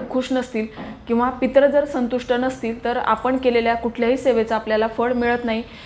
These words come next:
त्यामुळं पितरांची सेवा करणं हे प्रत्येकाला अनिवार्य आहे आणि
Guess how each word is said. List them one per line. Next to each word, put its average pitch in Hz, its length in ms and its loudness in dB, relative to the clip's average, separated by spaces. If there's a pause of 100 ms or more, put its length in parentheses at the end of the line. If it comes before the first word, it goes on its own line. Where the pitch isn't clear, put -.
(200)
त्यामुळं 240 280 2
पितरांची 254 560 0
सेवा 240 300 2
करणं 233 300 0
हे 240 160 -2
प्रत्येकाला 240 600 0
अनिवार्य 240 540 2
आहे 220 260 0
आणि 226 220 -2